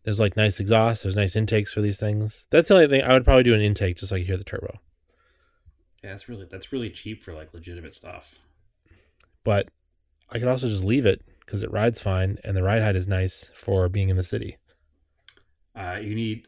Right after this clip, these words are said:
Speaker 2: fapo coilovers.
Speaker 1: I don't know what those are.
Speaker 2: Uh, they're two hundred fifty dollars for a set of four.
Speaker 1: Weird.
Speaker 2: How, how bad could they be?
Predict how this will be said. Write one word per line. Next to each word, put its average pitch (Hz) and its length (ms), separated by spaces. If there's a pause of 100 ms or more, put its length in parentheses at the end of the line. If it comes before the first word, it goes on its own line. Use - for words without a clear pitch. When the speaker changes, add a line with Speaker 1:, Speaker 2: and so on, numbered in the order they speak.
Speaker 2:
fapo 101 560
coilovers. 110 640 (760)
Speaker 1:
I - 80
don't 98 100
know 92 60
what 87 80
those - 180
are. - 200 (1120)
Speaker 2:
Uh, 104 100
they're 95 120
two 107 180
hundred 98 240
fifty 95 160
dollars 78 240
for - 120
a - 40
set - 120
of - 80
four. - 280 (1500)
Speaker 1:
Weird. - 260 (840)
Speaker 2:
How, 110 180
how 101 100
bad 101 180
could 87 100
they 87 100
be? - 160